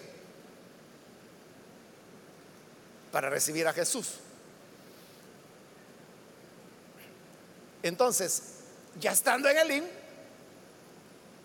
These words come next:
en una ocasión fuimos a unos bautismos allá en el lago de Ilopango. Todavía no se había comprado el, el rancho famoso, ¿no?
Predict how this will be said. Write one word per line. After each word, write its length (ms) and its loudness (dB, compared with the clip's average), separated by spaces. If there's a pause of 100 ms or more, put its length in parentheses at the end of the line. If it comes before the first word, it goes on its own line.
(500)
en 140 4
una 140 6
ocasión 300 6
fuimos 300 4
a 60 6
unos 180 6
bautismos 560 4
allá 400 6 (220)
en 140 -2
el 80 -2
lago 300 4 (180)
de 100 -6
Ilopango. 540 -2 (1200)
Todavía 360 4
no 80 4
se 120 4
había 180 8
comprado 500 4
el, 180 -2
el 100 -4
rancho 480 0
famoso, 460 0
¿no? 100 -10